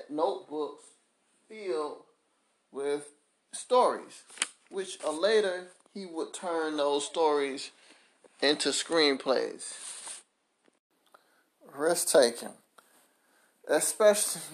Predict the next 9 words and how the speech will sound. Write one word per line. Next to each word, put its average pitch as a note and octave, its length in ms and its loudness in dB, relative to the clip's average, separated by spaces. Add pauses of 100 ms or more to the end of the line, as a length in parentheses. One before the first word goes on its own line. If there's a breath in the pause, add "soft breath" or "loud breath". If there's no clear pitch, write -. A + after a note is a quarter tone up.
(240)
when C#3+ 160 0
it A2 80 -2
comes B2+ 380 2
to A#2+ 120 -2
faith. G#2+ 520 -2 (1200)
You B2 80 -16
gotta B2+ 420 12
have B2+ 260 8
a, A2+ 220 4